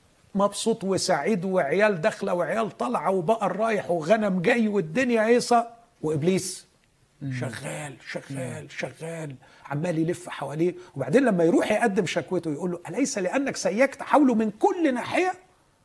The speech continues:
Speaker 1: وحول بيته وحول كل ما له؟ ده أنا حاولت أروح لأي حتة ما عرفتش."
Speaker 2: مم.
Speaker 1: فواضح إن الله في عطاياه لينا حاطط في اعتباره القوى الروحية المضادة المقاومة اللي مستنية لنا بلوى،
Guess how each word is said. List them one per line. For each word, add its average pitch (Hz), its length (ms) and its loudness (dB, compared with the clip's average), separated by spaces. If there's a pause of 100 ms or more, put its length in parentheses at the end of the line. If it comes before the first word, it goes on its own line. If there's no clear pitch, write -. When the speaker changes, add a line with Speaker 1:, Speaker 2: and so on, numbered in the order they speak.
(260)
Speaker 1:
وحول 214 420 4
بيته 320 320 2
وحول 226 300 2
كل 349 360 2
ما 240 160 0
له؟ 320 160 0
ده 196 140 0
أنا 196 100 2
حاولت 330 460 2 (100)
أروح 247 220 2
لأي 254 300 4
حتة 277 260 0
ما 202 80 -4
عرفتش." - 580 -4
Speaker 2:
مم. 120 280 -10 (460)
Speaker 1:
فواضح 226 540 -2
إن 214 140 -4
الله 180 580 0
في 135 440 -6 (300)
عطاياه 143 680 -2
لينا 139 380 0 (680)
حاطط 294 440 2
في 190 100 -4
اعتباره 139 640 2 (440)
القوى 214 460 4
الروحية 170 600 -4
المضادة 147 680 -4
المقاومة 139 840 -2 (440)
اللي 156 200 2
مستنية 143 560 -2
لنا 165 540 -2
بلوى، 156 400 6